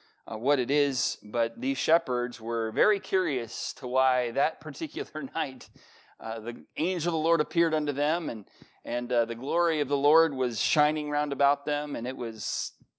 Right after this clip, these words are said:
probably blinding them to some degree, and, and they were very scared of what was happening. And so they were kinda all ears, uh, ready to hear this announcement. In verse number, um,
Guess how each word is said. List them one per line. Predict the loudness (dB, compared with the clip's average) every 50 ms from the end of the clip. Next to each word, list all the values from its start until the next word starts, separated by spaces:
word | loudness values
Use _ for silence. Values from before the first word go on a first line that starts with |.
| _ _ _ -4
probably | 4 8 8 8 8 6 0 -2 -2 -2
blinding | 0 2 2 4 4 4 2 0 0
them | 0 -2 -2 -2 -4
to | -4
some | -4 -4 -4 -4
degree, | -4 -6 -6 -4 -4 -4 -4 -4 -4
and, | -6 -8 -10 _ _ _ _ -20 _ _ _
and | -8 -6 -4
they | -2 0
were | 2 2 2 2 0 -4 -6
very | -4 0 2 2 2 2
scared | 0 -2 -2 0 0 2 2 2 0 -2
of | -2 -2
what | -4 -4 -4
was | -6 -6 -6
happening. | -4 -4 -4 -4 -4 -4 -4 -4 -6 -8 -12 _ _ -20 _ _ _ _ _ _ _ _ _ _ _ _ _
And | -12 -12 -8 -6 -4
so | -2 0 2 2 2
they | 2 2
were | 4 2 2 0
kinda | 0 0 0 0 0 2
all | 4 6 6 6 6 4
ears, | 2 0 -2 -2 -4 -14 -12 -8 -6 -4 -4 -4 -4 -6 -8 -12 -16 -16
uh, | -12 -10 -10 -8 -10 -6
ready | -2 -2 0 0 0 -2
to | -4
hear | -4 -2 -2 -2 0 0
this | -2 -4 -4 -4
announcement. | -4 -4 -4 -4 -4 -6 -8 -12 -12 -14 -14 _ -16 -16 -16 -16 -16
In | -16 -14 -10
verse | -8 -8 -8 -8 -8
number, | -8 -6 -6 -6 -6 -8 -10 _ _ _ _ _ _ -20 -20 _ _ _ _ _ -12
um, | -8 -4 -4 -2 -2 -4 -6 -8 -14 -18